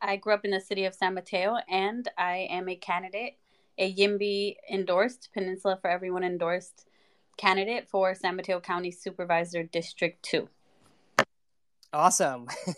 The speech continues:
Speaker 2: <laughs> We do like our yimby endorsed candidates. Thanks for being here.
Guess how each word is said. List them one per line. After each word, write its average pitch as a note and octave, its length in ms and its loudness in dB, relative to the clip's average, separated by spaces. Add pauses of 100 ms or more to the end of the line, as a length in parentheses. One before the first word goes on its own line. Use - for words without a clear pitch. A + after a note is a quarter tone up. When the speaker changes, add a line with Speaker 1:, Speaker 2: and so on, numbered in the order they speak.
(200)
Speaker 2:
<laughs> E3 120 -2 (320)
We C#3 140 -2
do D#3+ 180 6
like E3 220 8
our D#3+ 100 10
yimby D#3 320 4
endorsed D3+ 340 0
candidates. D3 580 -2 (340)
Thanks F3 220 -2
for E3+ 100 -4
being E3+ 280 -2
here. G#3+ 360 0